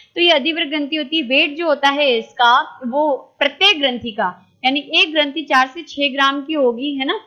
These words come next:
तो ये होता है। अब इसकी उत्पत्ति जो होती है, तीन लेयर्स हम लोग पढ़ते हैं, ectoderm, mesoderm, endoderm, है ना,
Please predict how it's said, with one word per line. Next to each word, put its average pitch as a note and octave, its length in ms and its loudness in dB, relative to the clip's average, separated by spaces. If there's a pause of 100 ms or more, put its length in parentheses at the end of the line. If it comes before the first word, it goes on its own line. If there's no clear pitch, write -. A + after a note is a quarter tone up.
(340)
तो D#4 220 6
ये C#4+ 220 2
होता G#3 240 0
है। G3 220 -6 (260)
अब G4+ 120 6 (440)
इसकी G4 240 -2
उत्पत्ति E4+ 600 0
जो F#4 140 0
होती C#4+ 260 0
है, C#4+ 60 2
तीन F4 340 0
लेयर्स D#4+ 340 2
हम D4 140 0
लोग E4 200 -2
पढ़ते B3 300 0
हैं, A#3 240 -4
ectoderm, D4+ 520 0
mesoderm, D4 480 0 (160)
endoderm, A3+ 400 0
है D4 60 0
ना, F#4+ 160 -2